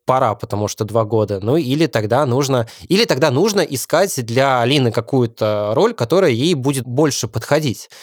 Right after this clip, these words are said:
То есть, ну, не, не обязательно же, в конце концов, вести, э, не знаю, прямые эфиры на Первом канале. Можно придумать какой-то формат, в котором там Алина будет, э, будет, э, самой собой, и в котором она будет выглядеть намного более органично.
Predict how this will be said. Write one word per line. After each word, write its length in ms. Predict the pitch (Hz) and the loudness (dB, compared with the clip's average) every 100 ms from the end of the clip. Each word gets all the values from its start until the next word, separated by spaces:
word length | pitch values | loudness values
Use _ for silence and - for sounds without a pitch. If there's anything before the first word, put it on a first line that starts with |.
| - | -8
То 60 | - | -4
есть, 120 | 110 | 0
ну, 140 | 147 139 | 2 2
не, 160 | 123 | 2
не 160 | 120 123 | 2 0
обязательно 400 | 110 139 - 143 | 2 0 2 0
же, 140 | 120 | 0
в 40 | - | 0
конце 220 | 120 - | -2 -2
концов, 260 | 110 147 123 | -2 0 0
вести, 600 | 110 - 127 131 131 123 | -2 -4 -4 -2 0 2
э, 880 | 117 113 113 110 110 110 107 107 104 | 2 2 0 0 0 -2 -4 -6 -8
не 380 | 117 113 107 101 | -12 -12 -12 -10
знаю, 300 | 107 104 - - | -8 -10 -12 -4
прямые 520 | - 123 147 143 117 | 0 2 4 2 0
эфиры 300 | 110 - 143 | -4 -2 0
на 140 | 117 104 | 0 -2
Первом 240 | 127 117 | -2 -2
канале. 320 | 113 123 104 | -2 -2 -4
Можно 440 | 101 127 190 170 120 - - - | -2 0 2 0 -2 -8 -20 -2
придумать 480 | 139 139 156 110 - | 0 2 2 0 -2
какой-то 380 | 113 123 117 117 | -2 0 -2 -2
формат, 400 | 113 117 196 247 | -4 0 0 -2
в 80 | - | -4
котором 380 | 110 160 156 | 0 2 0
там 180 | 113 101 | -2 -6
Алина 280 | 104 196 156 | -2 0 0
будет, 420 | 107 143 123 - | 0 -2 -2 -4
э, 320 | 117 110 110 107 - - - | -2 0 -2 -4 -12 -20 -14
будет, 520 | 123 127 170 127 117 - | -4 0 2 2 -2 0
э, 540 | 117 113 110 110 110 110 | 2 2 0 0 -2 -2
самой 360 | - 139 135 | 0 2 0
собой, 520 | - 117 107 190 262 _ - - _ - | 0 -4 2 0 0 _ -20 -20 _ -4
и 80 | 120 | -2
в 40 | |
котором 300 | - 170 190 | 2 2 2
она 140 | 127 | 0
будет 220 | 117 120 123 | 0 0 0
выглядеть 340 | 156 170 120 | 0 0 -2
намного 380 | 113 107 135 127 | -2 0 0 -2
более 260 | 110 120 113 | 0 2 2
органично. 540 | 107 131 113 - 98 | 0 0 0 -4 -8